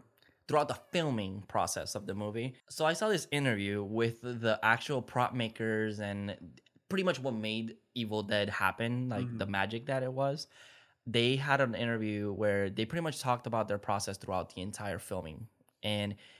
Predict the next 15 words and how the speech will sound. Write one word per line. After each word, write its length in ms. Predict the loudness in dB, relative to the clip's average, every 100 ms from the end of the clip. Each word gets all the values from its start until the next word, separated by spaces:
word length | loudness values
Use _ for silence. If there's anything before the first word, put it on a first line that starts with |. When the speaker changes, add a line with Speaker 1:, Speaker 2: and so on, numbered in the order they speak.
| _ -4
Speaker 1:
they 140 | 0
all 180 | 4 4
had 220 | 4 0
fun, 360 | 0 -2 -2 -2
which 260 | -4 -6 -2
I 320 | 2 2 2 -2
adore, 440 | -4 -2 -2 -2
'cause 300 | -4 -6 -6 -4
a 60 | 0
lot 180 | 0
of 60 | 0
times, 540 | -2 -2 -2 -6 -10 -14 _ -12
uh, 100 | -10
people 480 | -6 -4 -4 -6 -12 _ -4
get 280 | -4 -4